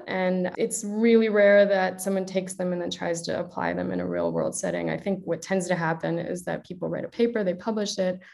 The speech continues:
and it always just seemed to stay in the idea realm, which is great. You know, you feel like you have a really good understanding of what's happening, but it seemed like it was always really separate from the real world. And I was just excited by this idea of seeing, well, can we do it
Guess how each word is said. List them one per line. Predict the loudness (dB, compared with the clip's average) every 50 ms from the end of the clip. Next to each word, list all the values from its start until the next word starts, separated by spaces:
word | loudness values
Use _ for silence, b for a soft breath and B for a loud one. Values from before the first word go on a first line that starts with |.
| B B B B B B _
and | -2 0 0
it | 0 -2 0 0
always | 2 2 2 0 -2 -2
just | -6 -6 -4
seemed | -4 -4 -4 -4
to | -8
stay | -8 -6 -4 -2 0 2 2 0 0
in | -2 -4 -6
the | -6
idea | -4 -2 -2 -2 2 4 6 8 8
realm, | 8 6 4 2 2 0 0 0 -2 -2 B B B B B B _
which | -4 -4 -2 -2
is | -2 -4
great. | 2 6 8 8 8 8 6 4
You | 2 2
know, | 2 2
you | 2 2 0 -2
feel | 0 4 6 6
like | 6 6 2
you | 0
have | 0 0 0
a | 0 -2
really | 0 0 2 2 2
good | 2 0 0 2
understanding | 2 0 0 -2 -4 -2 0 2 2 2 2 0
of | 2
what's | 0 0 0 0
happening, | 2 2 2 2 0 -2 -2 -2 -2
but | 0 2 2 2 2 -2 -4
it | -6 -6
seemed | -2 0 2 4
like | 4 4 2 2
it | -2
was | -2 -2 0 2
always | 4 4 4 4 2 0 0
really | 2 2 2 2
separate | 2 2 2 2 2 2 -2 -2 -2
from | -2 -2 0
the | 2
real | 2 2 2 2
world. | 0 0 -2 -2 -2 -2
And | -2 -2
I | -2 0 0 2
was | 0 0 -2 -4
just | -6 -8 -10 -10 -10 -12 -12 -4
excited | -4 -4 2 6 6 8 10 10 8 8
by | 8 8 8
this | 8 6 6 6
idea | 6 4 6 4 4 6 8 8 6
of | 6
seeing, | 2 0 0 2 4
well, | 4 2 2
can | 2 2 4 4
we | 4 4
do | 2 0 -2 0 0
it | 0